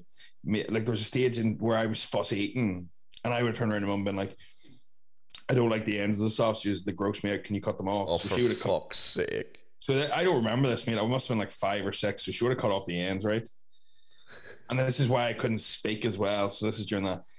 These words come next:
Speaker 1: And then there came a stage where all I wanted then after this phase of
Speaker 2: Was
Speaker 1: not
Speaker 2: the
Speaker 1: wanting the
Speaker 2: ends,
Speaker 1: ends
Speaker 2: just
Speaker 1: was the ends. And then, do you know what I done <laughs> after this? This is so psychotic. Like, I don't remember this.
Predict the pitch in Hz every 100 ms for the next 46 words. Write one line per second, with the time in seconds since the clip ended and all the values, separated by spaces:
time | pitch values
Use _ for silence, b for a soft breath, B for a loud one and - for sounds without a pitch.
0 | b 113 120 120 120 135 127 - 113 110
1 | 104 110 107 101 - 120 117 113 104 113
2 | 123 127 120 107 - 107 120 156 143 -
3 | 147 139 135 139 139 - 87 85 101 98
4 | 120 113 123 117 127 127 120 110 101 -
5 | - - - - - - - - - -
6 | - 117 123 117 139 151 135 135 117 117
7 | 131 135 131 123 123 135 - - - 104
8 | 92 113 123 117 110 120 87 95 110 98
9 | -